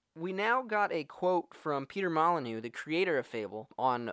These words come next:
what he believes the next Fable should be, and it sounds fucking amazing. May-, no, it sounds great. It sounds great. Ryan McCaffrey over at I G N was able to contact Peter and get a quote from him about his thoughts on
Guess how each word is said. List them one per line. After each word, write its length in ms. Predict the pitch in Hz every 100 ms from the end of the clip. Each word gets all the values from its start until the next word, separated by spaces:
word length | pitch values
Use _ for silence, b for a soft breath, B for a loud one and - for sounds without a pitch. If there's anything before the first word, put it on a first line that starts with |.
| -
what 280 | 131 156
he 580 | - - - - 180 185
believes 640 | 156 143 143 139 127 113 -
the 160 | 135 127
next 420 | 127 123 - -
Fable 380 | - 127 107 107
should 340 | - 135 123
be, 220 | 120 127 -
and 180 | 117 135
it 100 | 190
sounds 360 | - 214 202
fucking 400 | - - 139 123
amazing. 540 | 110 107 117 117 113 113 _
May-, 220 | 190 185 - _ _
no, 140 | 185 151
it 160 | 190
sounds 220 | 226 190
great. 180 | - -
It 200 | - 160
sounds 360 | - 151 131 120 87
great. 280 | 107 95 -
Ryan 240 | 156 202
McCaffrey 440 | 208 175 156 147 135
over 220 | 139 151
at 260 | 147 131 - -
I 120 | 143 139
G 180 | 135
N 140 | 127 135
was 160 | 120 -
able 220 | 151 151 160
to 180 | 165
contact 460 | 139 131 135 151 127
Peter 360 | - 120 104 - B B B
and 300 | 135 127 120
get 280 | 139 156 - _
a 140 | 127
quote 380 | 113 - 156 -
from 160 | 131 123
him 180 | 113 98
about 460 | 120 113 107 104 - _ _ _ _ _ _
his 220 | 135 139
thoughts 340 | - 127 113 -
on 400 | 113 107 98 95